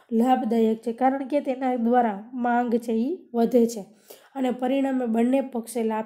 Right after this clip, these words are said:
થતો જોવા મળે છે. બીજી બાબત એવી કીધી કે વ્યાપાર કરતા દેશમાં સહકારી ભાવના વિકસે અને તેના દ્વારા એકબીજાની વસ્તુ ઉપર વધુ ધ્યાન કેન્દ્રિત કરી શકતા હો.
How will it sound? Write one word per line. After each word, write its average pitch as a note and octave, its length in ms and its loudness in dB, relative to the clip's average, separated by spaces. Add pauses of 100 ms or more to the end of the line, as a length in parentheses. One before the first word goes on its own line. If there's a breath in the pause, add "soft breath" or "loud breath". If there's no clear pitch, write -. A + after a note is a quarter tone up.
થતો A3+ 220 -8
જોવા G#3+ 280 -6
મળે G3 280 -10
છે. G3+ 140 -18 (400 soft breath)
બીજી A#3 260 2
બાબત D4+ 380 -2
એવી D4 180 -4
કીધી C4+ 240 -6
કે C4 160 -8
વ્યાપાર A3+ 380 -2
કરતા C4+ 340 -8
દેશમાં A#3+ 720 -4
સહકારી B3+ 560 -4
ભાવના A#3 500 -4 (680 loud breath)
વિકસે B3+ 420 -2
અને B3 320 -6
તેના B3+ 280 -2
દ્વારા B3+ 260 0
એકબીજાની B3 760 -2
વસ્તુ A3+ 360 -2
ઉપર A#3 320 -4
વધુ A3 320 0
ધ્યાન A3+ 320 -2
કેન્દ્રિત A3+ 460 -4 (180)
કરી A3+ 200 0
શકતા G#3+ 360 -10
હો. G3 80 -14